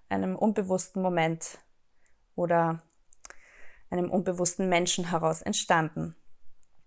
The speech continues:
Dann als drittes, such dir Ermutiger. Da kannst du auch gern nochmal in die letzte Podcast-Folge,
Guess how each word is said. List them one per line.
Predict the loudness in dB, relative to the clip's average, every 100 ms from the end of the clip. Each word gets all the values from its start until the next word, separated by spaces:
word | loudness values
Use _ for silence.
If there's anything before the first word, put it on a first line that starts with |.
| _ -10 -10 -18 -20 -20 2
Dann | 4 4
als | 0
drittes, | 2 0 2 2 2 -2 -10 _ _ -6
such | 2 4 4
dir | 4 4
Ermutiger. | 6 6 6 6 2 0 -2 -2 -8 -8 -6
Da |
kannst | -2 0 0 2
du | 2
auch | 4
gern | 4 4
nochmal | 4 4
in | 4
die | 6
letzte | 4 4 0
Podcast-Folge, | 0 0 2 2 4 4 6 4 2